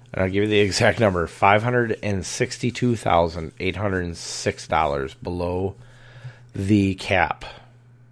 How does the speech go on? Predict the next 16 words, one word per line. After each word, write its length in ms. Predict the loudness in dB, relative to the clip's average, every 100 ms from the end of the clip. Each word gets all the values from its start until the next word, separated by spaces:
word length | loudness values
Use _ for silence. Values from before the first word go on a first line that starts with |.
| -20 _ -20 -20 -20 _ -6 0
as 200 | 0 0
of 100 | -6
Sunday. 440 | -4 -4 -6 -14 -20 -20 _ -20 -20 -20 _ _ _ -20 _ _ _ -20 -20 _ -20 -20 -14 -6
And 140 | -4
they 80 | -2
haven't 280 | 0 -2 -2
really 240 | 0 2
done 260 | 2 2 2
many 180 | -2
moves 380 | -4 -4 -6 -6
to 120 | -8
really 480 | -6 -4 -4 -4 -6 -10 -20 _ -20 -2
bump 280 | 0 0 0
that 180 | 0
number 360 | 0 -4 -4 -6 -2
up. 300 | 2 2